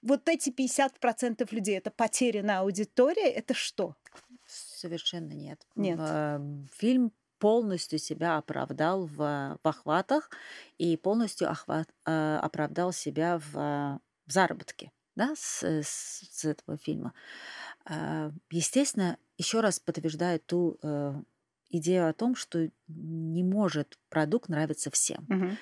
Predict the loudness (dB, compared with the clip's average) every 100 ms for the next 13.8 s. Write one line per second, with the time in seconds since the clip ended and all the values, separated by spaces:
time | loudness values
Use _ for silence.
0 | -2 0 0 0 -4 0 0 4 4 2
1 | 0 0 2 0 0 -2 -4 -6 -4 -2
2 | 2 4 2 -2 -8 -4 0 2 4 2
3 | 0 2 2 2 0 -2 0 -4 -6 -18
4 | -18 -18 -10 -6 -2 0 0 4 2 4
5 | 0 2 0 2 4 2 2 0 0 -2
6 | -2 -4 -6 -8 -12 _ _ 2 2 2
7 | 2 4 4 4 -2 -2 -4 -2 0 2
8 | 0 2 0 0 -2 -4 -6 -4 2 4
9 | 4 2 -2 0 0 0 -2 -8 -4 -2
10 | -2 -2 0 0 -2 _ -6 -2 2 2
11 | 0 -4 -10 -18 -16 -12 0 2 4 2
12 | 0 -2 2 2 0 -6 -8 -18 -20 -8
13 | 0 2 4 4 4 4 2 0